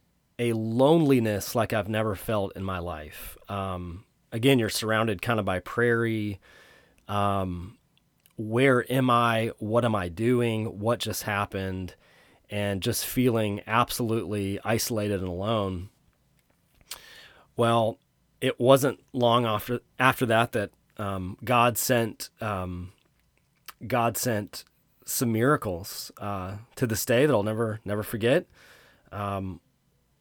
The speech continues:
w-, one such thing that I remember seeing,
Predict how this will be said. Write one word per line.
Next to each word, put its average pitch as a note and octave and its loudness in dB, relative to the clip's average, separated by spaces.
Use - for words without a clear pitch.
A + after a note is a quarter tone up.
w-, - -4
one B2 4
such - 2
thing C#3 2
that B2+ 4
I A2+ 4
remember A2 0
seeing, C3 0